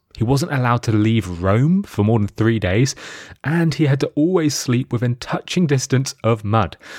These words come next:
This is all costly signalling designed to prove his commitment to God. It's the same reason why the modern-day pope can't marry or commit sacrilege. But Caesar went further,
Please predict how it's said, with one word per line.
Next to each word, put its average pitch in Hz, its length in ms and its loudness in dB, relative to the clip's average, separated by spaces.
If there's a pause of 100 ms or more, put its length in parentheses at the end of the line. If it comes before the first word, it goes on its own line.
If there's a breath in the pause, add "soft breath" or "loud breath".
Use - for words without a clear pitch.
(320 loud breath)
This 175 200 0
is 175 120 2
all 170 160 2
costly 131 420 0
signalling 120 460 0
designed 135 420 2
to 143 80 2
prove 127 400 0
his 120 160 0
commitment 110 500 0
to - 80 0
God. 117 440 -2 (560 loud breath)
It's - 160 -6
the 139 100 0
same 165 260 2
reason 147 360 2
why 120 140 4
the 110 100 2
modern-day 110 440 4
pope 117 360 -2
can't 95 260 -4
marry 139 400 2 (300 loud breath)
or 110 100 0
commit 113 280 0
sacrilege. - 720 -8 (600 loud breath)
But 143 160 -4
Caesar 135 600 0
went 120 420 -2 (180)
further, 135 720 -2